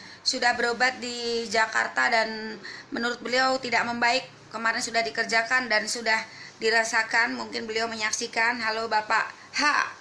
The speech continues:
Bapak H. <laughs> Ya, semalam Bapak bilang sudah membaik ya. Oh, sudah, sudah, saya sudah ngerasakan ini sudah membaik. Eh,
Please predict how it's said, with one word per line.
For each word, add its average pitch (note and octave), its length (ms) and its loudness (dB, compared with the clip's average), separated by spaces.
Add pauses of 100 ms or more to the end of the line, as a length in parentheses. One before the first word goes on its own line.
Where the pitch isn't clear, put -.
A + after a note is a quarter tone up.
(600)
Bapak A3+ 320 2
H. - 80 0 (720)
<laughs> - 880 -4 (400)
Ya, B3 320 4
semalam A#3 400 0
Bapak B3+ 320 2
bilang C4+ 240 2
sudah B3+ 560 6
membaik B3+ 480 2
ya. B3+ 320 2
Oh, F4 240 4
sudah, F#4 240 4
sudah, E4+ 240 2
saya G4 160 2
sudah D#4 320 2
ngerasakan D#4 480 2
ini E4 160 -2
sudah D4+ 240 2
membaik. C#4 480 0
Eh, - 560 -10